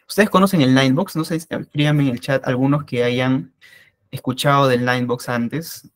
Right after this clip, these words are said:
ah, lo han utilizado o han es-, ah, lo han visto o saben para qué sirve el Ninebox.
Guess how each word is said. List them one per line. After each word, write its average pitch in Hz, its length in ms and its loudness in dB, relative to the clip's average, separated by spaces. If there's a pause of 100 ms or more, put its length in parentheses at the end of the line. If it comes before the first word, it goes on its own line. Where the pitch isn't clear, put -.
(140)
ah, 123 120 -2
lo 120 140 4
han 143 160 4
utilizado 131 800 -2
o 120 240 -4
han 120 180 -4
es-, - 300 -12 (220)
ah, 117 100 -12
lo 120 100 2
han 127 160 0
visto 131 580 -4
o 110 80 -14
saben 127 380 -2
para 117 200 -8
qué - 120 -12
sirve 120 320 -6
el 110 120 -4
Ninebox. 117 520 -6